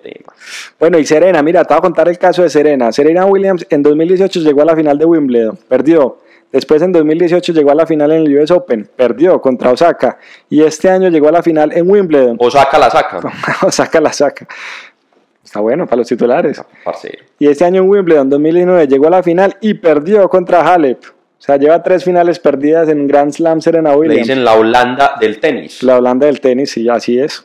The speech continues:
Speaker 2: así es. Y nuevamente en U S Open vuelve Cabal y Farah, que son, parten como super favoritos en
Speaker 1: Y,
Speaker 2: Nueva
Speaker 1: y son
Speaker 2: York.
Speaker 1: primeros en dobles en el ranking, muy bien.
Speaker 2: Así es.
Speaker 1: Bueno, terminamos con seriedad el episodio. Está largo porque es el diez.
Speaker 2: Así es.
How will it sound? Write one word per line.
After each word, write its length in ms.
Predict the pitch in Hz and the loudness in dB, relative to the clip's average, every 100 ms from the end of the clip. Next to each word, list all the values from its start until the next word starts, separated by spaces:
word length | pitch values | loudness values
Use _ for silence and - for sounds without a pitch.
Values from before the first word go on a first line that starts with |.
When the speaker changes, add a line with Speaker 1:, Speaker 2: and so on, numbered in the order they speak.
| _ | _
Speaker 2:
así 240 | 131 135 151 | -4 2 2
es. 180 | 143 - | 0 -4
Y 280 | 208 226 214 _ | -4 -4 -6 _
nuevamente 440 | 139 147 170 165 170 | -2 0 0 -2 -2
en 120 | 180 | 0
U 40 | 185 | 0
S 140 | 185 | 0
Open 420 | 175 180 170 135 _ - | 0 -2 -2 -6 _ -8
vuelve 500 | 135 143 139 156 156 | -2 0 0 -2 -2
Cabal 360 | 143 127 135 | 0 0 0
y 40 | 160 | 0
Farah, 400 | 175 160 160 - | 0 2 0 -4
que 100 | 139 | -6
son, 160 | 123 117 | -4 -4
parten 380 | - 123 151 143 | -2 -2 -2 -2
como 280 | 139 123 | 0 -2
super 380 | 120 131 120 120 | -2 -4 -4 -4
favoritos 760 | - 123 120 120 120 139 131 - | -2 0 0 -2 -4 -6 -6 -8
en 220 | - 151 | -4 -4
Speaker 1:
Y, 60 | 165 | -2
Speaker 2:
Nueva 240 | 147 135 127 | -2 0 2
Speaker 1:
y 40 | |
son 140 | 123 101 | 0 -2
Speaker 2:
York. 100 | - | -2
Speaker 1:
primeros 400 | 123 120 120 113 | -2 0 0 0
en 180 | 101 101 | -4 -2
dobles 300 | 104 107 113 | -2 0 -4
en 80 | |
el 100 | 95 | -4
ranking, 300 | 123 127 98 | -2 -4 -6
muy 160 | 92 98 | -10 -10
bien. 340 | 90 85 104 - | -10 -14 -16 -6
Speaker 2:
Así 360 | 123 120 123 117 | -4 -2 -2 -2
es. 140 | 107 92 | -4 -6
Speaker 1:
Bueno, 320 | 87 110 - | -6 -8 -8
terminamos 380 | 95 92 104 117 | -8 -6 -8 -6
con 120 | 107 | -6
seriedad 300 | 101 101 98 104 | -6 -2 -2 -2
el 60 | |
episodio. 640 | 117 107 113 160 156 147 - _ - | -4 -6 0 2 2 0 -6 _ -8
Está 360 | 120 117 120 | -8 0 2
largo 500 | 131 156 143 151 - - | 4 4 2 0 -2 -6
porque 280 | 113 110 113 | -6 -2 -2
es 60 | 123 | -2
el 200 | 123 127 | -4 -2
diez. 600 | 143 120 - - - _ _ 262 139 113 | 0 0 -4 -16 -20 _ _ -16 -14 -10
Speaker 2:
Así 320 | 110 113 117 | -8 -6 -4
es. 260 | 139 156 | -4 -4